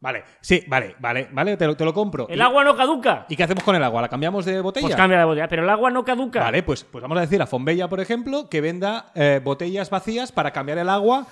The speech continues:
Speaker 1: que no se caduca, pero el plástico sí.
Speaker 2: El agua no caduca, ¿ya está?
Speaker 1: Eh, u-,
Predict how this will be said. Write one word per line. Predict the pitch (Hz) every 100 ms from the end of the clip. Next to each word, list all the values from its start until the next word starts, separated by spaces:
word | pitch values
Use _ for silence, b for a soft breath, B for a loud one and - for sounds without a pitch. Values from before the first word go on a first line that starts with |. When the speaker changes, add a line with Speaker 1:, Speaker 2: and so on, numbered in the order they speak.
| -
Speaker 1:
que | - 135
no |
se | 151 175
caduca, | 151 202 247
pero | 196
el | 139
plástico | 135 143 123
sí. | - 120 - - _ _ _ _
Speaker 2:
El | 170 220
agua | 247
no | 240 180
caduca, | 143 117 113
¿ya | 156
está? | -
Speaker 1:
Eh, | 254 254
u-, | 160